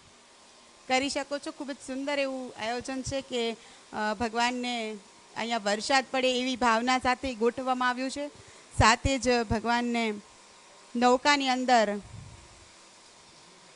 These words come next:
ભગવાન એક પ્રાકૃતિક આનંદ લે, મોજ કરે એવી ભાવના કરવામાં આવે છે નૌકા વિહાર મનોરથથી. તો દ્વારકા ટુડે સાથે આપ સૌ કોઈ જોડાયેલા હતા. આપણે દ્વારકા ટુડે લાઈવ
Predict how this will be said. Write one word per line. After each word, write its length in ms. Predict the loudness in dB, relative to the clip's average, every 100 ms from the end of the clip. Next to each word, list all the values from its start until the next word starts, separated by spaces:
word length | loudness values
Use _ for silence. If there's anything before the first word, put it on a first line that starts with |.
| -20 -20 -20 -20 -20 -20 -20 -20 -20 -12 -2
ભગવાન 320 | 0 4 2
એક 260 | 2 0 0
પ્રાકૃતિક 580 | 2 2 2 -2 0 2
આનંદ 400 | 2 2 0 -2 -4 -4
લે, 420 | 2 2 2 -2 -4
મોજ 360 | 0 2 2
કરે 320 | 2 2 2 -2 -10 -4
એવી 200 | -2 0
ભાવના 640 | 2 4 4 2 2 0 -2 -16 -12 0
કરવામાં 500 | 4 6 4 6 4
આવે 160 | 4 2
છે 140 | 0
નૌકા 320 | 0 0 0
વિહાર 440 | 2 4 4 2 -2 -18 -20 -14 -2
મનોરથથી. 680 | 0 2 2 0 -2 -4 -6 -14 -20 -20 -20 -20 -20 -20 -20 -20 -8 2
તો 240 | 4 4
દ્વારકા 400 | 6 8 8 4
ટુડે 200 | 0 0
સાથે 260 | 0 0 0
આપ 60 | 2
સૌ 140 | 0
કોઈ 200 | 0 -2
જોડાયેલા 520 | 0 0 2 2 0 0
હતા. 160 | -4 -6
આપણે 200 | -8 -4
દ્વારકા 340 | 2 2 2 -4
ટુડે 240 | -2 -2
લાઈવ 440 | 4 4 4 2